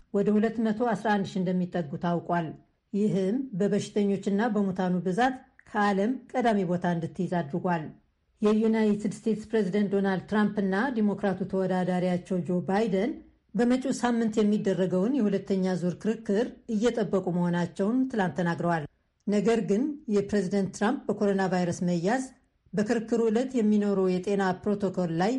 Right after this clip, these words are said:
ጥያቄ ማስነሳቱ አልቀረም። በኮሮና ቫይረስ ከተያዙት ፕሬዝደንት ጋር ክርክር ማካሄድ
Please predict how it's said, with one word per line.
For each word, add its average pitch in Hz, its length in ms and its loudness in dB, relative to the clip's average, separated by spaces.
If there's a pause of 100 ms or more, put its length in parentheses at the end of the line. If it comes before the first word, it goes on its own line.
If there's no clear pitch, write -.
ጥያቄ 226 420 0
ማስነሳቱ 180 540 -2
አልቀረም። 170 500 -2 (480)
በኮሮና 220 520 2 (100)
ቫይረስ 233 420 0
ከተያዙት 214 560 0
ፕሬዝደንት 185 500 -2
ጋር 175 200 0
ክርክር 180 380 -2
ማካሄድ 196 600 0